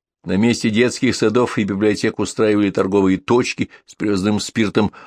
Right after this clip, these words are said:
«Роял» и разными сникерсами. На месте дешёвых столовых кафе открывали дорогие рестораны.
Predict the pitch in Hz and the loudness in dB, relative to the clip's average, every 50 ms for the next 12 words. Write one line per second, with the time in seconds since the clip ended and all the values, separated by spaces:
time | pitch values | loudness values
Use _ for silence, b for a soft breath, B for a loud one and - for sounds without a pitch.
0 | B B 101 104 104 107 107 104 104 104 101 101 98 101 101 - _ _ _ _ | B B 0 2 4 4 4 4 4 4 4 2 2 0 -2 -6 _ _ _ _
1 | _ _ _ _ _ - - - 90 92 90 - 98 98 95 - - - - 104 | _ _ _ _ _ -16 -6 -2 0 0 0 0 0 0 0 -2 -4 -6 -8 -8
2 | 98 - - - - - 98 95 - _ _ _ _ _ _ _ _ _ _ _ | -8 -8 -10 -10 -8 -8 -10 -10 -10 _ _ _ _ _ _ _ _ _ _ _
3 | _ _ _ _ _ _ _ _ _ - - 101 104 120 151 180 202 208 196 - | _ _ _ _ _ _ _ _ _ -10 -6 -2 0 2 2 2 2 2 0 -2
4 | - - - 170 160 160 160 156 - 180 175 165 165 160 - - - - - 160 | -4 -6 -6 -4 -2 -2 -2 0 0 0 0 2 0 -2 -4 -6 -6 -2 0 0
5 | 165 165 151 135 - - - - 156 - - - 190 180 160 135 - - 107 98 | 2 2 0 0 -2 -2 -2 -2 -2 -2 0 2 2 2 2 2 0 0 0 2
6 | 95 95 95 92 90 92 92 90 87 92 92 92 90 - - - - 101 104 117 | 2 2 2 2 2 0 0 2 2 2 2 2 2 -2 -4 -2 -2 0 0 0
7 | 113 104 | -2 -6